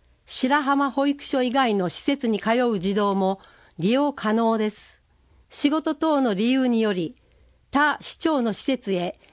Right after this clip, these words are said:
入所を希望する場合は、個別にご相談ください。食物アレルギーのあるお子さんについては、ご相談ください。幼稚園、認定こども園、幼稚園部分、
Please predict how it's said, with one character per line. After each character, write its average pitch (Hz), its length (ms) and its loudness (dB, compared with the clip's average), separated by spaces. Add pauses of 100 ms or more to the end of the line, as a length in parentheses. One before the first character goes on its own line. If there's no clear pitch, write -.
(140)
入 285 240 2
所 285 220 0
を 285 80 0
希 254 160 -4
望 277 180 0
す 277 140 -4
る 254 100 0
場 226 180 2
合 226 180 0
は、 226 220 0 (640)
個 240 120 0
別 285 260 -2
に 294 280 2
ご 226 120 -2
相 240 220 0
談 226 180 0
く 196 120 -8
だ 202 120 0
さ 208 180 -2
い。 160 120 -6 (1300)
食 277 280 0
物 302 280 0
ア 285 80 4
レ 320 120 0
ル 285 120 0
ギ 226 180 0
ー 202 40 0
の 196 240 0
あ 208 100 0
る 196 180 -4
お 214 100 0
子 254 120 -2
さ 247 160 0
ん 240 60 2
に 240 100 0
つ 240 140 -4
い 220 100 -2
て 190 140 -2
は、 185 200 -2 (400)
ご 208 120 -2
相 240 220 0
談 220 200 0
く 202 80 -8
だ 202 140 0
さ 202 180 0
い。 160 140 -6 (760)
幼 254 200 2
稚 285 240 -2
園、 220 260 0 (380)
認 277 200 2
定 294 180 -2
こ 269 140 -2
ど 262 100 2
も 262 140 2
園、 175 220 -4 (460)
幼 247 180 2
稚 294 160 -4
園 277 240 2
部 254 140 0
分、 180 220 -4